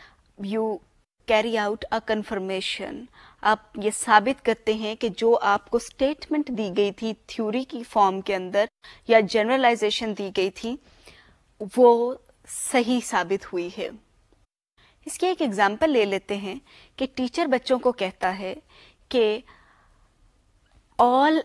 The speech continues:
acids turn blue litmus red। This is a statement,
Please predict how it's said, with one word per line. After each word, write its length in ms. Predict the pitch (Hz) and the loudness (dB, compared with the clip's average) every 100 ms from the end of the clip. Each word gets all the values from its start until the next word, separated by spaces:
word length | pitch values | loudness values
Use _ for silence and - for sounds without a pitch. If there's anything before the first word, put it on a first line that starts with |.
| - | 0
acids 840 | 247 262 - - 202 202 240 - - - | 2 2 -2 0 0 0 -2 -8 -20 2
turn 440 | 262 226 208 220 262 _ _ - | 6 6 6 0 -4 _ _ -16
blue 340 | 185 247 285 285 220 | 0 4 6 4 2
litmus 460 | 220 - 220 - | 0 -2 -6 -6
red। 440 | 214 247 214 - - - _ _ _ _ _ _ - _ _ 226 | 0 0 0 -6 -14 -14 _ _ _ _ _ _ -20 _ _ -6
This 240 | 254 - | -6 -4
is 240 | - 233 220 | 0 0 2
a 260 | 214 226 | 0 -2
statement, 680 | - - 269 262 - 190 196 | -6 0 0 0 -4 -8 -8